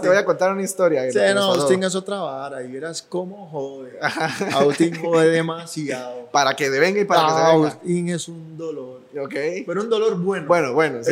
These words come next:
Speaker 2: sí.
Speaker 1: un dolor bueno. Entonces, imagínate un año lleva cocinando él.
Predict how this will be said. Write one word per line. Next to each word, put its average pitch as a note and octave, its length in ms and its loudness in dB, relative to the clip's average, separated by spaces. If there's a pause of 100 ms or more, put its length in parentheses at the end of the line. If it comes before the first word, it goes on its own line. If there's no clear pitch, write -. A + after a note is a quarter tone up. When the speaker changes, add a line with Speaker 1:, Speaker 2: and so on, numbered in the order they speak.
Speaker 2:
sí. - 60 -4
Speaker 1:
un G3 80 -8
dolor F3 260 -12
bueno. D3 300 -8
Entonces, D#3+ 500 0 (1040)
imagínate E3 460 -4
un E3+ 120 -6
año F#3 280 -10
lleva F3 220 -8
cocinando D#3 600 -8
él. F3 100 -6